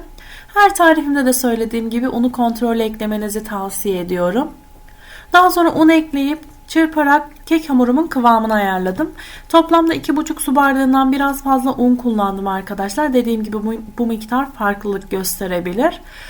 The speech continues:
Son aşamada kek hamurumun kıvamı çok akışkan ve çok koyu olmayacak şekilde.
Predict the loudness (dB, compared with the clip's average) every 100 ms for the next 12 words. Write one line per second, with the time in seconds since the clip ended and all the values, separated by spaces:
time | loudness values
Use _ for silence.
0 | -16 -4 0 2 2 2 0 -2 -4 -2
1 | 0 0 -4 -4 -2 2 4 4 2 0
2 | -4 -18 -20 -20 -20 -20 -20 -20 -20 -20
3 | -20 -8 0 0 0 -2 -2 -4 -4 -2
4 | -2 -2 -2 0 0 2 2 2 -2 -4
5 | -4 -6 -6 -8 -8 -10 -4 -2 -2